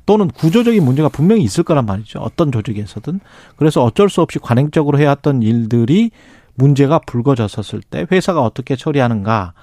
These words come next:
그걸 보고 내 미래도 상상하고 내 미래를 상상하면서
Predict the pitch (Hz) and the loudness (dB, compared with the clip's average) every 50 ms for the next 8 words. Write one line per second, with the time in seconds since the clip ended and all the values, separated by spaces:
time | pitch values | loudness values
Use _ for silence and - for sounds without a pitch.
0 | - - - - - - _ _ - 143 151 180 180 147 - 131 123 117 151 180 | -20 -20 -20 -20 -20 -20 _ _ -2 2 4 4 4 4 2 0 0 2 4 4
1 | 220 233 240 - - - - - - - - - 123 147 156 131 120 135 151 165 | 4 2 2 -4 -16 -18 -16 -16 -18 -16 -8 -4 0 0 0 2 4 4 4 4
2 | 202 185 165 165 - - 185 180 175 180 160 147 143 135 127 - 165 190 196 185 | 4 2 0 -2 -2 0 0 0 2 0 0 2 0 -2 0 0 0 0 0 0
3 | 151 123 135 131 127 143 151 165 160 151 156 147 - 160 160 165 165 151 147 139 | 0 0 0 2 4 2 4 4 2 2 0 -2 -2 -4 -4 -4 -4 -2 -2 -4
4 | 139 143 135 131 - 190 220 233 226 | -4 -4 -8 -6 -6 -8 -6 -8 -8